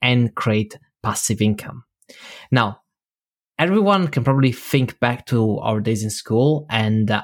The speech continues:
I probably challenge anyone to think about any lessons or any modules or any classes we've ever done which has taught, taught us how to get a mortgage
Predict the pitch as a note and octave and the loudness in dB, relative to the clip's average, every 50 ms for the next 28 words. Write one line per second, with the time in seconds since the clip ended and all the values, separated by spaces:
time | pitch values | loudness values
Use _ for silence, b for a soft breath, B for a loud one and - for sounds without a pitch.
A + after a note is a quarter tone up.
0 | - - A#2 A#2 A#2 A#2 A2+ A2+ A2 A2 A2 - _ _ _ _ - C#3+ D3 F3+ | -4 -4 0 0 2 2 2 2 2 0 -2 -6 _ _ _ _ -2 0 0 2
1 | A3 - - - - D3 C3+ A#2 A#2 A2+ B2 A2+ G#2 G2+ G#2 - G#2+ - - - | 0 -2 -2 0 2 2 2 2 2 2 2 2 2 0 0 -2 -6 -6 -2 -2
2 | A2+ A2 G#2+ A2+ G2 - G#2 G#2+ G#2+ - - _ - B2+ C#3 E3+ F3 D3 A#2+ A2+ | -2 0 -2 -2 -2 0 0 0 -2 -4 -8 _ 0 2 4 4 4 4 2 0
3 | A#2 - - A2+ G#2+ G#2 - G#2+ - - - A#2+ C3 D3 C#3+ B2 A2 A2 A2 - | 0 -2 -2 -2 -2 -2 -4 -6 -8 -6 -2 2 2 4 4 4 2 0 -2 -2
4 | - G#2+ G#2 G#2+ - - - B2+ D3+ D3 D3 - - - - A#2 G#2 A2 A2+ G#2+ | -2 -4 -4 -4 -6 -4 0 0 0 0 -2 -6 -8 -6 -6 -6 -4 -2 -2 0
5 | G#2 B2 B2 - C3+ G2+ F#2+ F#2+ - G2+ B B B B B - D#3+ B2+ B2+ B2+ | 0 0 2 2 2 2 0 0 -2 -6 B B B B B -2 0 0 2 0
6 | - - A2 A2+ - - - - - F3 F3 - - _ _ - E3+ G3 G3+ - | -2 -6 -4 -6 -6 -6 -4 -2 0 0 0 -2 -8 _ _ 0 2 2 2 0
7 | - - - - - - - _ _ _ _ _ _ _ _ _ - - - C3 | -2 -6 -8 -10 -10 -12 -14 _ _ _ _ _ _ _ _ _ -6 0 0 0
8 | C3 - - - A#2 A2 G#2+ G#2+ G#2+ G#2 G2+ - G#2 - C3+ - - - - | 0 0 -2 -2 0 2 2 2 2 2 0 -2 -4 -8 -8 -10 -14 -16 -16